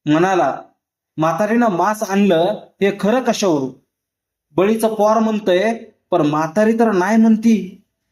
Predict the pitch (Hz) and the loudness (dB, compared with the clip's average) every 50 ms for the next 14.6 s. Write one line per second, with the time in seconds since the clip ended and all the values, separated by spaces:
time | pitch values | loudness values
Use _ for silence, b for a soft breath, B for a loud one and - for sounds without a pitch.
0 | _ _ _ _ _ _ _ _ _ _ _ _ b b b b _ _ _ _ | _ _ _ _ _ _ _ _ _ _ _ _ b b b b _ _ _ _
1 | - 226 220 214 214 233 262 269 262 262 233 233 226 214 202 190 180 175 170 165 | -2 0 2 2 2 0 0 -2 0 0 0 0 0 0 0 0 0 -2 -2 -4
2 | 165 165 160 160 - _ _ - 156 156 165 170 175 170 165 143 135 131 131 123 | -6 -8 -12 -16 -20 _ _ -4 0 2 4 4 4 4 2 0 -2 -4 -6 -10
3 | 123 - - _ _ _ _ _ _ _ _ _ _ _ _ _ _ _ _ _ | -14 -16 -20 _ _ _ _ _ _ _ _ _ _ _ _ _ _ _ _ _
4 | _ _ _ _ - 202 214 220 208 180 185 208 233 233 233 220 202 202 208 196 | _ _ _ _ 0 2 2 2 2 0 0 0 -2 -2 -2 -2 -2 0 2 2
5 | 180 175 180 202 220 220 - - - _ - 175 185 185 185 185 202 180 151 147 | 4 4 2 2 0 -2 -8 -14 -12 _ 0 0 2 2 0 0 -2 -2 -2 -2
6 | 165 160 160 202 208 214 208 202 196 202 220 233 220 - - _ _ _ _ _ | -4 -4 -2 -2 0 0 0 0 0 0 -2 -4 -6 -12 -18 _ _ _ _ _
7 | _ _ _ _ _ _ _ _ _ _ _ _ _ _ _ - 185 180 190 202 | _ _ _ _ _ _ _ _ _ _ _ _ _ _ _ -4 -2 -2 -2 -2
8 | 196 - 190 196 190 185 175 170 160 151 156 147 131 127 120 120 127 - _ _ | -4 -2 -2 0 0 2 2 2 0 0 -2 -4 -4 -4 -6 -10 -14 -18 _ _
9 | _ _ _ _ _ _ _ _ _ _ _ _ _ _ _ _ _ _ _ _ | _ _ _ _ _ _ _ _ _ _ _ _ _ _ _ _ _ _ _ _
10 | _ _ _ _ _ _ _ _ _ _ _ _ _ _ _ _ _ _ _ - | _ _ _ _ _ _ _ _ _ _ _ _ _ _ _ _ _ _ _ 0
11 | 220 247 240 240 240 240 196 151 131 - - - - - _ _ _ _ - 147 | 2 2 2 0 0 2 2 2 2 0 -6 -10 -14 -20 _ _ _ _ -2 0
12 | 156 180 180 180 233 220 190 185 185 196 220 220 - 226 226 226 226 214 196 190 | 0 2 2 2 0 0 0 0 0 0 -2 -2 0 0 2 2 2 0 -2 -4
13 | 190 190 220 226 226 220 - 170 180 202 214 214 226 220 208 214 - - 185 185 | -2 -2 0 0 0 2 2 2 2 2 2 2 2 0 -2 -4 -4 -2 -2 0
14 | 196 233 240 233 233 226 - - 151 135 135 | 0 0 -2 -2 -2 -4 -4 -4 -6 -8 -8